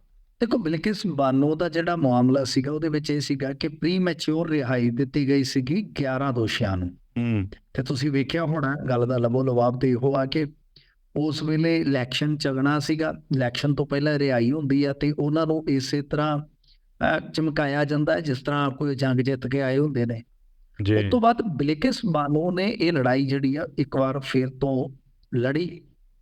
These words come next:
Speaker 1: ਤੇ ਉਸ ਲੜਾਈ ਦੇ ਵਿੱਚ ਜਿਹੜਾ ਅੱਜ ਫੈਸਲਾ ਦਿੱਤਾ ਹੈ ਸੁਪਰੀਮ ਕੋਰਟ ਨੇ, ਉਹਦੇ ਵਿੱਚ ਉਹਨਾਂ ਨੇ ਖਾਸੀਆਂ ਗੱਲਾਂ ਜਿਹੜੀਆਂ ਨੇ ਉਹ ਲਿਖੀਆਂ ਨੇ। ਸਭ ਤੋਂ ਪਹਿਲਾਂ ਤੇ ਇਹ ਕਿਹਾ ਹੈ
Speaker 2: ਹੂੰ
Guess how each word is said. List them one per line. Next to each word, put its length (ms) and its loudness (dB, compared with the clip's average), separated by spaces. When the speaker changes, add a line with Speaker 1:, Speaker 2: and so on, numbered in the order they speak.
Speaker 1:
ਤੇ 80 -2
ਉਸ 320 2
ਲੜਾਈ 440 0
ਦੇ 120 2
ਵਿੱਚ 240 0
ਜਿਹੜਾ 260 0
ਅੱਜ 120 -2
ਫੈਸਲਾ 520 -2
ਦਿੱਤਾ 320 -4
ਹੈ 80 0
ਸੁਪਰੀਮ 460 0
ਕੋਰਟ 340 -4
ਨੇ, 160 0
ਉਹਦੇ 320 4
ਵਿੱਚ 280 2
ਉਹਨਾਂ 440 4
ਨੇ 200 4
ਖਾਸੀਆਂ 540 -2
ਗੱਲਾਂ 320 2
ਜਿਹੜੀਆਂ 360 0
ਨੇ 80 0
ਉਹ 100 0
ਲਿਖੀਆਂ 380 -2
ਨੇ। 80 0
ਸਭ 160 -2
ਤੋਂ 100 0
ਪਹਿਲਾਂ 320 0
ਤੇ 200 -6
ਇਹ 200 2
ਕਿਹਾ 300 0
ਹੈ 340 -6
Speaker 2:
ਹੂੰ 100 2